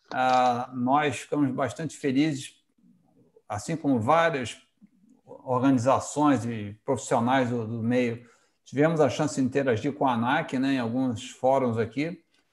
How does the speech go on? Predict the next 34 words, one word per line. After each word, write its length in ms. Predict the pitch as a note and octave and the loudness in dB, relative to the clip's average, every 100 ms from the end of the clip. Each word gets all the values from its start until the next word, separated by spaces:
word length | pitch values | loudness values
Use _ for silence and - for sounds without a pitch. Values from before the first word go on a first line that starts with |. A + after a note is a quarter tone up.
| - | -10
dar 260 | G#2+ C#3 D3 | 2 4 4
sugestões 720 | C#3+ B2 A#2 - C#3+ C#3+ B2+ | 0 -2 -2 -4 -2 0 0
do 100 | A2+ | -2
grupo 280 | B2 A#2+ B2 | -4 -4 -6
de 60 | |
pilotos 420 | A2 G#2+ B2+ C3 - | -6 -6 -6 -6 -8
estrangeiros, 640 | B2+ A2+ F#2+ C3+ C#3+ A2+ | -6 -6 -2 0 0 0
brasileiros, 720 | A2 G#2+ G2+ G#2+ C#3+ C#3+ B2 - _ _ _ | 0 -2 -2 0 0 0 -4 -10 _ _ _
pra 80 | - | -2
tentar 400 | A#3+ G#3+ G#3+ G#3 | 0 0 2 0
participar 600 | G#3 G3 - - - F#3 | 0 -4 -4 -6 -2 -2
com, 240 | F#3 F3+ C3+ - | -2 -8 -10 -10
com 100 | F3 | 0
suge-, 200 | G3 D3+ | 0 0
sugestões 640 | - D#3+ F#3+ - G#3 E3+ | -6 -8 -8 -6 -8 -6
criativas 640 | A3 G3 - - A3 F#3 | 0 0 0 -4 -4 -4
e, 40 | F3 | -4
e 300 | D3 C#3 C3 _ _ _ _ _ _ | 0 -2 -2 _ _ _ _ _ _
me 100 | C#3+ | -2
deu 120 | C#3+ F#3 | 2 4
bastante 340 | F3 G3+ G#3 | 4 4 0
satisfação 560 | G#3+ G#3 F#3 - F#3 E3 | 0 2 0 0 -2 0
ver 140 | F#3+ | 2
que 80 | F#3 | 2
alguns 300 | D3+ E3 - | 2 0 0
tópicos 340 | E3 E3 - | 0 0 -2
que 80 | - | -8
foram 160 | D#3+ D3+ | -4 -4
discutidos 640 | - C#3 A#2 D#3+ D#3+ - D#3 | -4 -6 -2 -4 -4 -6 -4
apareceram 600 | - D#3+ D3 - D#3 D3 | 0 2 0 0 -2 2
na 120 | D3 | 2
legislação 580 | C#3 B2+ C3+ A#2 C#3 B2+ | 2 2 0 0 -2 -2
proposta, 580 | A#2 - C3 D#3 - | -2 -2 0 0 0
né? 160 | C#3 | 0